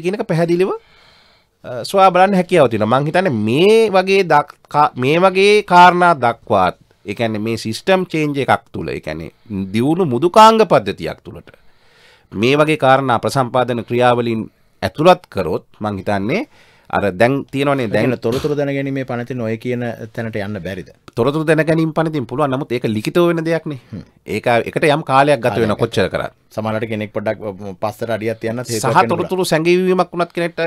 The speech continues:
Speaker 1: චේතනාන්විතව කියන්නේ කරන්න පුළුවන් නේ. ඒක උසාවියකදී පස්සව, පසුව මේ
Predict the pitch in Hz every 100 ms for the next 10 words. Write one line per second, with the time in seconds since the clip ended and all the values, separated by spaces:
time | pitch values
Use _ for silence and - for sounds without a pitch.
0 | 156 - 156 170 165 165 160 135 120 92
1 | - _ - 147 202 143 - 165 208 202
2 | 180 113 104 85 120 151 160 160 156 151
3 | - 165 160 156 151 - 127 117 156 151
4 | 147 147 151 -